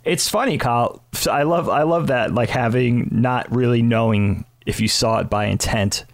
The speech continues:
'cause I really don't remember the first time I saw this film. I really had, I don't recall, but I have seen it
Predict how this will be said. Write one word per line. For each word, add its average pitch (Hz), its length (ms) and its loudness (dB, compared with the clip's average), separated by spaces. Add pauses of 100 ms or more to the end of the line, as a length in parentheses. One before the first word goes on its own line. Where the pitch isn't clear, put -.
(380)
'cause 160 180 -2
I 214 100 0
really 202 300 2
don't 165 200 0
remember 135 260 0
the 117 60 -2
first 123 260 -2
time 120 160 0
I 104 60 0
saw 110 260 0
this - 180 -4
film. 113 400 -4
I 104 80 -4
really 147 280 0
had, 120 200 -2
I 107 140 0
don't 117 200 0
recall, 123 420 0
but 117 260 -2
I 123 160 -2
have 147 420 -2
seen 202 360 0
it 127 220 -4